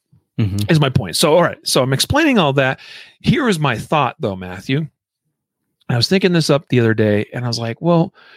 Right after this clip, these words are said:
Speaker 2: you know, why, why do we do all these transition drills?" And it's great for a competition world because you have a lot of transitions typically in competition, in, in action shooting, right? Uh, action pistol shooting.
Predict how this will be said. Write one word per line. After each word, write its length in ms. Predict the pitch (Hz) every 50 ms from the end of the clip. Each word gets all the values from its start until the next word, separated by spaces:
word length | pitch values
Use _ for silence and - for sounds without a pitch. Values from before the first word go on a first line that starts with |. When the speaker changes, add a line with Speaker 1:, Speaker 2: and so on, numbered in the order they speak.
| - _ _ _ _ _ _ _
Speaker 2:
you 100 | _ 151
know, 100 | 147 147
why, 280 | 151 151 156 160 185 185
why 220 | 147 147 147 156
do 80 | 165 170
we 140 | 165 160 151
do 280 | 139 147 147 147 147
all 120 | 135 131 123
these 140 | 117 110 -
transition 560 | - 131 113 104 107 120 117 - - 104 95
drills?" 520 | - 98 87 80 76 80 - - - - - _ _ _ _ _ - _ _ _ _ _ _ _
And 120 | - 135 127
it's 160 | 110 - -
great 260 | - 196 196 202 -
for 140 | - - 135
a 60 | 113
competition 600 | - - 139 120 - - 160 160 - - 113 101
world 300 | 92 92 92 95 101 104
because 760 | 107 101 - - 117 110 104 104 101 98 - - - - - -
you 160 | - 123 113
have 200 | 101 113 110 98
a 40 | 98
lot 140 | 87 90 92
of 40 | -
transitions 540 | - - 98 101 113 117 - - 101 -
typically 420 | - 120 107 - 98 - - 101 95
in 80 | 95
competition, 540 | 95 - - - - - - - 139 131 - _ _
in, 480 | 113 - 127 120 - - 127 110 107 -
in 160 | - 127 120 - _ -
action 640 | 135 127 135 135 - - - 110 95 90 92 101 131
shooting, 460 | 135 - - 107 85 80 90 101 104
right? 280 | 98 92 92 101 113 - - - - _ _ _ _ _ -
Uh, 180 | - 101 - -
action 360 | 107 110 113 - - 123 104
pistol 300 | - - 123 - - 110
shooting. 380 | 95 - - 95 87 87 95